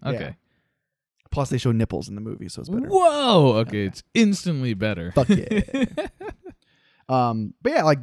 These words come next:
Speaker 1: that's the culture difference that I think of with movies. Like,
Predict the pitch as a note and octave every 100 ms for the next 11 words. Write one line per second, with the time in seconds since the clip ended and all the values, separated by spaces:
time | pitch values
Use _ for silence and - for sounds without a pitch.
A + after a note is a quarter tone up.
0 | C#3 C#3+ E3+ - F3 - D3+ - C#3 C#3
1 | C3+ B2+ B2 A2+ - - F3 C#3 A#2+ E3
2 | F3 B2+ A2+ B2